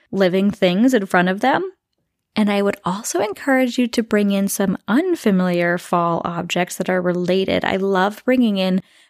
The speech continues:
mysterious gourds that you could find at farmers markets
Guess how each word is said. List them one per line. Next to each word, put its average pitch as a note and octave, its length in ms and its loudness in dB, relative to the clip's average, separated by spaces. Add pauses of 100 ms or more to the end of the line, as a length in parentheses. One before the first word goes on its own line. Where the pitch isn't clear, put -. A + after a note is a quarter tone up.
mysterious G3 680 0
gourds F#3 680 0
that - 160 0
you G3 80 0
could F#3+ 180 -6
find F#3 380 0
at - 240 -4
farmers F3 540 -2
markets G#3+ 680 -4